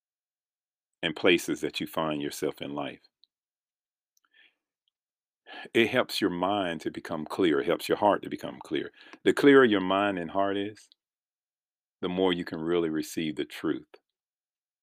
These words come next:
about how powerful, how awesome, and how amazing you really are as a person,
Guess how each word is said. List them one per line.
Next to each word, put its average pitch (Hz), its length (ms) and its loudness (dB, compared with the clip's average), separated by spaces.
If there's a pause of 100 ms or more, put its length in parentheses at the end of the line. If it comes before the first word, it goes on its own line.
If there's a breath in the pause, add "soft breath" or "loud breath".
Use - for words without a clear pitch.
(400)
about 82 260 2
how 78 160 0
powerful, - 800 -2
how 82 280 -2
awesome, - 520 0 (180)
and 78 80 -10
how 82 220 0
amazing 76 720 -4 (120)
you 82 180 -4
really 76 280 0
are 76 240 2
as - 140 -6
a - 40 -8
person, - 420 -4